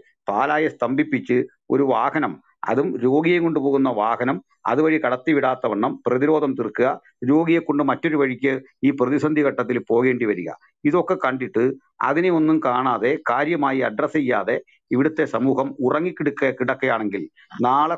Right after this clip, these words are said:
കൂടുതൽ വില നാം ഓരോരുത്തരും കൊടുക്കേണ്ടി വരും എന്നുള്ള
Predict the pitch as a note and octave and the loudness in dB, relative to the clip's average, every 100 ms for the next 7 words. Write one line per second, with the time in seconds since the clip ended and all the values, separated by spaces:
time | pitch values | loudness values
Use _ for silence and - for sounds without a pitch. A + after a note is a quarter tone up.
0 | - C3+ D3 E3+ F3 C3+ B2 B2+ - _ | -2 2 4 4 2 0 0 0 -2 _
1 | _ A#2+ B2+ C#3+ C#3 D#3 C#3+ C#3+ C#3 B2 | _ 0 0 0 0 0 0 0 0 0
2 | B2 D3+ C#3+ A#2+ C3+ - A#2 G#2+ G2 B2+ | 0 0 2 2 0 -2 -2 0 0 0